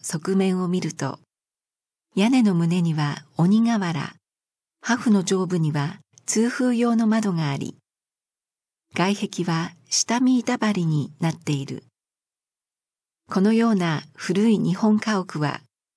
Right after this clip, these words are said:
現在でも鍵市内で見られる。七、立ち木と構図。画面の片側に配置された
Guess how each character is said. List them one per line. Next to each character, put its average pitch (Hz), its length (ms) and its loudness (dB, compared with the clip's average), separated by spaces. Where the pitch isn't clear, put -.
現 208 240 4
在 196 200 -2
で 160 120 -2
も 156 360 -2
鍵 180 240 0
市 226 160 2
内 214 180 2
で 151 120 -2
見 151 120 0
ら 160 140 -2
れ 143 120 -2
る。 - 200 -14
七、 190 400 0
立 170 200 0
ち - 60 -4
木 - 140 -10
と 233 140 0
構 214 280 0
図。 175 340 -4
画 175 140 2
面 247 260 4
の 262 100 2
片 240 280 -4
側 226 260 2
に 214 360 4
配 180 180 0
置 185 120 -4
さ - 200 -2
れ 160 120 -2
た 151 300 -2